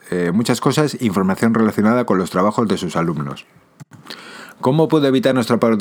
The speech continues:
eh, nuestro protagonista esta situación? Eh, en primer lugar, teniendo un antivirus correctamente instalado y actualizado. De este modo, podría haber escaneado los correos enviados y recibidos, los dispositivos U S B conectados a su ordenador y así evitar una posible infección.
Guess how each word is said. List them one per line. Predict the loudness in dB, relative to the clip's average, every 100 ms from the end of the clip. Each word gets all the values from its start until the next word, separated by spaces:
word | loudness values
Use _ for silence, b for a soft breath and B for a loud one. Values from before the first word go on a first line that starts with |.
| 0
eh, | 0 2
nuestro | 2 0
protagonista | 0 0 2 0 0 -2
esta | -2
situación? | -2 -2 0 2 0 0 -8 -8
Eh, | -4 -2
en | -2
primer | 0 2
lugar, | 2 2 2
teniendo | 2 2 2
un | 2
antivirus | 2 2 2 0
correctamente | 0 -2 0 0 0 -2
instalado | -2 0 0 0
y | 0
actualizado. | -2 -4 -2 -2 -2 -4 -10 B B B B B B -12
De | -2
este | 0 2
modo, | 2 2 2 2
podría | 2 2 2
haber | 2
escaneado | 0 2 2 2 2 0
los | -2 -4
correos | -2 0 0
enviados | 2 2 2 2 0
y |
recibidos, | -2 -2 -2 0 0 -2
los | -2 -4
dispositivos | -6 -6 -8 -2 0 0 2
U | 0
S | 2 0
B | 0
conectados | -2 -2 -2 -2 -4
a |
su | -4
ordenador | -2 -2 0 0 0 -6 B B B -4
y | 0 2 0 -2
así | -6 -2 0 0 -2
evitar | 0 0 0 2
una | 2 0
posible | 0 -2 -2
infección. | -4 -4 -4 -4